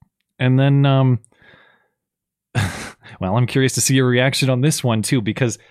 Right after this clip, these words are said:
we just got through with the story of the female cop thinking she was tasing a guy but accidentally shooting him. Now, the, the other big story this week is just how drastically differently we as a country can see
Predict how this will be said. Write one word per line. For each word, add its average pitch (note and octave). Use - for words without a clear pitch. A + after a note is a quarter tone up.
we G#2+
just E3
got E3
through D#3+
with D3
the C3
story C#3
of A2+
the A2+
female C#3+
cop C3+
thinking G#3
she E3+
was D#3+
tasing F3
a C3
guy B2+
but B2
accidentally B2
shooting F2+
him. D#2
Now, F3
the, C#3
the A#2+
other B2+
big A#2
story B2
this A2+
week A#2+
is G#2
just C3+
how C#3+
drastically G#2
differently G2
we G#2+
as G#2
a G2+
country G#2+
can A2
see G#3+